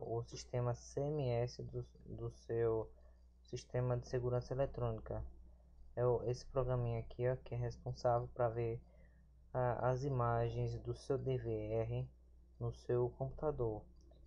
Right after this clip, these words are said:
O bom desse, desse programinha aqui é que ele,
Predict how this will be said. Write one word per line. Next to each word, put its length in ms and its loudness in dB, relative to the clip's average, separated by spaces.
O 120 -4
bom 200 2
desse, 260 -2
desse 540 2
programinha 580 0
aqui 240 -4
é 40 0
que 180 -8
ele, 420 4